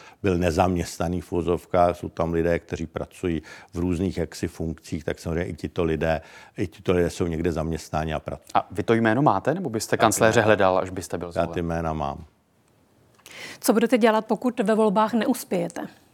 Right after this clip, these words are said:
Speaker 1: Budu dělat to, co, to, co dělám dosud a, eh, půj-, bu-, budu, eh, učit, eh,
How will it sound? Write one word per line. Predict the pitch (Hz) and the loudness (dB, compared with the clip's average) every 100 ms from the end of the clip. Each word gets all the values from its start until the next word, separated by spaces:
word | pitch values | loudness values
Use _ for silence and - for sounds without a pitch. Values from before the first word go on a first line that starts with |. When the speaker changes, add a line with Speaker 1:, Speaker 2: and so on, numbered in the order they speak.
| _ _ _ _ - | _ _ _ _ -2
Speaker 1:
Budu | 95 | 0
dělat | 92 92 87 - | 4 4 2 -2
to, | - 85 | -10 -10
co, | - 92 | 0 0
to, | 80 | 0
co | 85 - | -6 -4
dělám | 85 87 87 87 | 0 2 2 0
dosud | 80 - 98 95 82 | -4 -4 -2 -2 0
a, | 90 85 | 2 2
eh, | - - - - 90 90 90 | 0 -18 -14 0 4 6 4
půj-, | 85 - 92 | 2 -2 -4
bu-, | 87 90 92 90 87 87 | -2 0 2 2 2 0
budu, | 80 85 90 87 - | -2 -2 2 2 0
eh, | 90 85 90 87 85 | -6 -4 -4 -6 -10
učit, | - - - 90 85 - 95 | -10 -8 -2 0 0 -2 0
eh, | 90 85 | 2 2